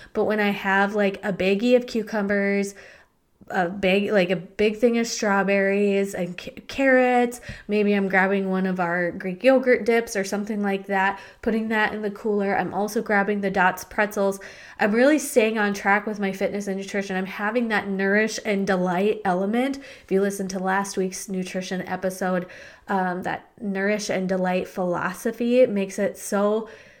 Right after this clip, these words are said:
so good to have a well-balanced, eh, relationship with food and not telling yourself you can't have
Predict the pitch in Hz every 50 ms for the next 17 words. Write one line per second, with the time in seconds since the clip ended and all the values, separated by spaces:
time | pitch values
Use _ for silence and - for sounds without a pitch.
0 | _ _ - - - - 247 240 269 302 262 262 285 311 311 269 226 220 220 220
1 | 226 - - - - 226 220 220 214 214 208 - - 208 214 220 220 208 214 -
2 | 214 202 190 208 202 202 190 196 190 185 185 190 196 196 196 196 196 - - -
3 | 151 - - - 233 196 196 196 196 190 196 196 202 185 202 190 196 185 - -
4 | 285 320 311 277 220 196 196 196 196 190 - - 214 208 202 202 208 202 - 185
5 | 185 190 185 185 - - - 208 202 190 180 - - - 196 180 175 175 175 175